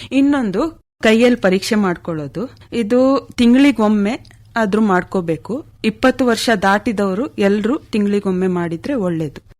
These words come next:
ಇದನ್ನು ಹೇಗ್ ಮಾಡೋದಂದ್ರೆ ಬೆರಳನ್ನು ಚಪ್ಪಟೆಯಾಗಿ ಇಟ್ಕೊಂಡು ಮಾಡ್ಬೇಕು.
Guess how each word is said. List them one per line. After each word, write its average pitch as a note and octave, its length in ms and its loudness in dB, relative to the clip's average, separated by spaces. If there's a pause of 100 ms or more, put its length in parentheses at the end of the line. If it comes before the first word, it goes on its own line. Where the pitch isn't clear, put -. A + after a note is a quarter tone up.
(120)
ಇದನ್ನು B3+ 380 0
ಹೇಗ್ A#3+ 280 2
ಮಾಡೋದಂದ್ರೆ A3 800 0
ಬೆರಳನ್ನು A3 520 2
ಚಪ್ಪಟೆಯಾಗಿ G#3+ 680 -4
ಇಟ್ಕೊಂಡು E3 420 -4
ಮಾಡ್ಬೇಕು. E3 600 -4